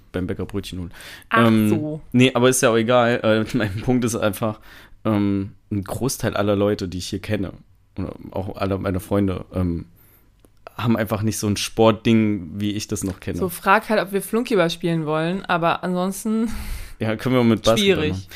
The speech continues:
Speaker 1: Nee, ist ja okay. Also, was ich damit eigentlich sagen will, ist, dass der Film es schafft, einfach so eine gute Stimmung, ähm,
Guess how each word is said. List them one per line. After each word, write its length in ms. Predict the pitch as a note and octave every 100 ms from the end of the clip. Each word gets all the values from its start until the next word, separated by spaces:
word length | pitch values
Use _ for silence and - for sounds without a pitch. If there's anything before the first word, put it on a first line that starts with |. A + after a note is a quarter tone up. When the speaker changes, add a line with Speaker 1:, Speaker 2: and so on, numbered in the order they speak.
| - -
Speaker 1:
Nee, 180 | A#2+ D3
ist 140 | D3
ja 140 | D3+ B2
okay. 300 | A2+ C3+ B2
Also, 440 | A#2+ A#2+ A#2+ - _ -
was 280 | B2+ B2+ C3+
ich 120 | -
damit 240 | D3+ C#3
eigentlich 300 | B2+ B2 B2
sagen 300 | A2+ B2 B2+
will, 100 | A#2+
ist, 220 | A2+ - A#2
dass 120 | -
der 140 | A#2
Film 220 | - A#2+
es 100 | A#2 -
schafft, 300 | A#2+ - -
einfach 200 | A2 G#2
so 100 | A2+
eine 100 | G2+
gute 200 | A2+ -
Stimmung, 420 | - A#2 G2 G2 - _ _ - -
ähm, 460 | G2+ F#2+ F#2+ F#2+